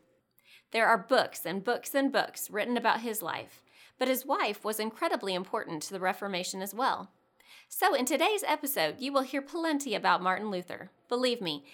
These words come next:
he is definitely a fascinating character. But we're really going to dive into the life of his nun-turned-wife, Katharina. Her faith and bravery are inspiring. So with that,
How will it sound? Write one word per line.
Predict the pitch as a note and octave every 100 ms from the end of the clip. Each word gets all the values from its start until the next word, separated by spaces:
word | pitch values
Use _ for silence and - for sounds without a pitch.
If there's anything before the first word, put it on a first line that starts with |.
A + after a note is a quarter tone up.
| - -
he | D#4+ D#4+
is | B3 F3
definitely | A3 A#3+ F#3 D#3 E3+
a | E3
fascinating | - G3 G3+ F#3+ F3+ F3+
character. | G3 F3 - - - - _ _ - -
But | B3+
we're | C#4 C4+
really | B4 E4
going | G#3+ G3
to | G3
dive | F3 F#3 E3 E3+ -
into | G3+ -
the | F#3
life | F#3 B3 A3
of | F#3+
his | F3 -
nun-turned-wife, | G3 A3+ D4+ D#4 C4+ C#4 A3 G3 F3+ G3 - _ -
Katharina. | - F#3 G3+ G3 D#3+ E3 - _ _ _ _ _ - _ -
Her | C#4+
faith | - G#3 B3+ -
and | G#3 G3
bravery | F#3 F#3+ A3+ B3 C4 -
are | G3
inspiring. | F#3+ G3+ G#3 - - F3 D#3 - - F#3 _ _ _ _ _
So | - B3+
with | A#3+ A#3+
that, | C4 E4+